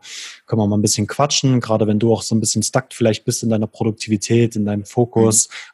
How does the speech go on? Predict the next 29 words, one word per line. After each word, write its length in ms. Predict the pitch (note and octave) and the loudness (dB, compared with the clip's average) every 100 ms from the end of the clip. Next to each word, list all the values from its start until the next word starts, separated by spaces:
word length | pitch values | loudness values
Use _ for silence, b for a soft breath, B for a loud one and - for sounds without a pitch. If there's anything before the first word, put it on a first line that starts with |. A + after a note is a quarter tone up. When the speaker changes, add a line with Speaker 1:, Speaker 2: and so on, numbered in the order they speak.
| - | -4
Speaker 1:
Probleme 380 | A2+ A2+ A2+ | 2 4 4
beim 180 | G#2 G#2 | 4 2
Aufstehen 480 | - A#2+ - A2+ G2+ | 2 0 0 0 0
hast 320 | G#2+ A2+ - | 0 -2 -2
oder 380 | G#2+ G#2 G#2 G2 B B B B | -2 0 0 -2 B B B B
auch, 200 | - C3+ C3+ | -2 0 2
ähm, 440 | B2 A#2+ B2 A#2+ | 4 4 4 2
ja, 160 | G#2 B2 | 2 0
einfach 260 | B2+ B2 A#2+ | 0 -2 0
eine 100 | A#2+ | -2
Optimierung 760 | - A#2+ B2+ C3+ B2 B2 C3 - | -2 0 2 4 4 0 -2 -2
in 120 | A#2 | -2
deinem 180 | G#2+ A2 | 0 0
Alltag 440 | B2+ B2+ A#2 - | 0 2 0 -2
vornehmen 560 | - C3 B2+ A2+ A2 G#2+ | -4 2 2 4 2 2
möchtest 460 | A#2+ - B2+ - | 0 0 -4 -4
und 80 | A2 | -10
quasi 320 | - G#2+ G2+ | -4 -2 0
auch 200 | A2 - | -2 -4
so 320 | - A2 G2+ - | -2 0 0 -4
dein 180 | A2 A2 | -2 0
Business 320 | - F3 C#3 | 0 0 -2
vielleicht 280 | - A2+ - | 0 0 0
aufs 140 | - | -4
nächste 300 | B2 A#2 - | -2 -2 0
Level 360 | A2 B2 A#2 A#2+ B B - | 0 2 2 0 B B -4
heben 220 | A2+ G#2+ | -2 0
möchtest. 480 | G#2 G#2+ G#2 - - | 0 0 -4 -4 -6
Ähm, 360 | A2 G#2 G2+ G2 | -4 -2 -2 -6